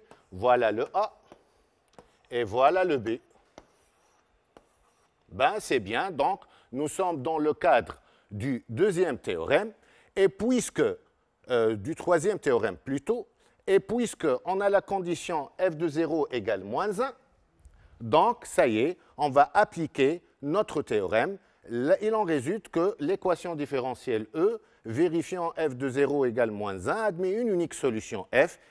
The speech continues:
qui est la fonction f de x égale moins un demi exponentielle racine de deux x moins un demi. Voilà donc, euh,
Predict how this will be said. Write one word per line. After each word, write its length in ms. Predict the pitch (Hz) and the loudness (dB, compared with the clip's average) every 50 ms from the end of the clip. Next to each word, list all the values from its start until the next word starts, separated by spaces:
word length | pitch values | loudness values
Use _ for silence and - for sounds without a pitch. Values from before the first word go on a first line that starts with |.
| _ _ _ | _ _ _
qui 120 | - 190 196 | -4 -2 0
est 80 | 208 | 2
la 100 | 196 180 | 2 2
fonction 460 | - - 165 139 - - - 143 131 - | 0 0 -6 -8 -8 -10 -12 -12 -10 -6
f 160 | 127 123 98 | -6 -6 -6
de 140 | 78 87 90 92 | -6 -14 -12 -10
x 300 | 139 175 - - - - | -10 -10 -10 -12 -14 -8
égale 380 | 131 131 104 117 107 98 95 98 | -6 -6 -2 -2 -4 -4 -4 -8
moins 360 | 110 113 143 185 214 214 165 175 | -10 -8 -6 -4 -4 -4 -4 -2
un 80 | 160 | -4
demi 480 | 139 113 104 104 101 104 120 151 180 - _ _ _ _ _ - | -4 -4 -6 -6 -6 -4 -6 -6 -8 -10 _ _ _ _ _ -6
exponentielle 840 | 202 190 - - - 180 170 160 151 143 - - - 107 92 87 80 _ _ | -6 -6 -6 -6 -6 -4 -2 -2 -2 -4 -6 -6 -6 -6 -6 -6 -8 _ _
racine 440 | - 135 175 196 - - 202 190 160 | -4 -2 -2 -2 -2 -4 -6 -6 -4
de 120 | 131 127 | -4 -4
deux 200 | 107 92 98 95 - | -4 -4 -6 -6 -6
x 360 | 143 175 - - - - - _ _ _ _ _ _ _ _ _ | -6 -8 -8 -8 -14 -16 -18 _ _ _ _ _ _ _ _ _
moins 240 | 254 277 254 185 139 | -6 -6 -4 -4 -4
un 100 | 123 101 | -6 -6
demi. 220 | 78 80 80 73 _ _ _ _ _ _ _ _ - - _ _ _ _ _ _ _ _ _ _ _ _ _ | -6 -10 -14 -16 _ _ _ _ _ _ _ _ -20 -20 _ _ _ _ _ _ _ _ _ _ _ _ _
Voilà 320 | 113 131 156 202 247 254 | 2 4 6 6 6 4
donc, 380 | 220 190 233 240 247 - - - | 4 2 0 0 0 -4 0 2
euh, 200 | 214 220 233 | 4 4 4